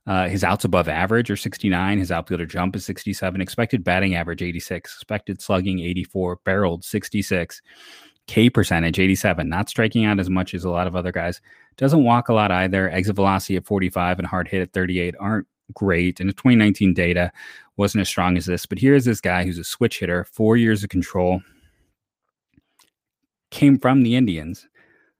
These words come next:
uh, is on his <laughs> way, along with Clint Frazier, to be two of the best outfielders the Indians have produced in the last decade. Both, you know, at least with Frazier, they got value back the other way.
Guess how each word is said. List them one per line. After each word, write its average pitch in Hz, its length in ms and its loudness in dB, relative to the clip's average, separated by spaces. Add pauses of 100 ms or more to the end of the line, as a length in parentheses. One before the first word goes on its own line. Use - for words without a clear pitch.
uh, 92 540 -2 (460)
is 107 240 0
on 117 300 2
his 117 280 2
<laughs> - 100 -2
way, 101 300 4
along 98 320 4
with 104 140 2
Clint 95 240 -2
Frazier, 95 460 0 (460)
to - 80 -6
be 95 180 2
two 104 280 2
of 98 80 2
the 92 460 0 (100)
best 95 240 0
outfielders 95 540 0
the 95 80 -2
Indians 92 300 0
have 90 220 -6
produced 92 440 -4
in 90 100 -2
the 90 60 -2
last 90 320 -4
decade. 87 500 -4 (920)
Both, 95 440 2
you 127 120 -4
know, 90 160 2
at 95 80 0
least 135 240 4
with 110 140 2
Frazier, 101 340 4
they 90 80 2
got 87 220 0
value 92 360 0
back 85 240 -4
the 90 80 -4
other 87 160 -2
way. 87 300 -2